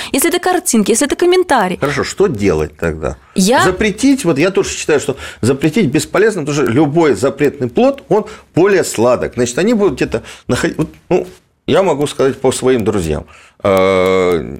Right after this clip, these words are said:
Speaker 2: там, несколько лет назад, э, сын от моих приятелей, он увлёкся, там, компьютерными играми. С утра до вечера играл. Значит, ему запретили, компьютер забрали и так далее, и так далее. Что начал делать ребёнок?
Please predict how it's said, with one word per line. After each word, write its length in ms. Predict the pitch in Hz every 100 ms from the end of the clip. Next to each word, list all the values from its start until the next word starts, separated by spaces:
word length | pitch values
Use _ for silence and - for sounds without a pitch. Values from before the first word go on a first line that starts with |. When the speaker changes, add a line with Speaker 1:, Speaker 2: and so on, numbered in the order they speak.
| -
Speaker 2:
там, 340 | 80 80 71
несколько 440 | 104 143 - - 107
лет 180 | 104
назад, 360 | - 92 76 76 - - _
э, 640 | 78 78 80 80 78 76 78
сын 320 | - 135 101
от 140 | 87
моих 280 | 92 95 85
приятелей, 440 | - 180 208 147 107
он 220 | 113 135
увлёкся, 560 | 90 120 127 107 98 101 _
там, 180 | - - _ -
компьютерными 600 | 85 113 - 92 85 76
играми. 260 | 71 67 57
С 40 |
утра 220 | 73 120
до 100 | 87 82
вечера 360 | 254 - 82
играл. 300 | 80 76 67 - - 78
Значит, 200 | 78 -
ему 160 | 120 202
запретили, 840 | 160 - 107 - 170 175 165 131 - -
компьютер 440 | 98 95 - 87
забрали 600 | 85 95 131 185 170 - -
и 80 |
так 160 | - 98
далее, 220 | 123 123
и 40 | 90
так 160 | 90
далее. 140 | 82 78
Что 220 | - 233
начал 340 | 175 156 117
делать 340 | 104 151 156 -
ребёнок? 380 | 73 76 76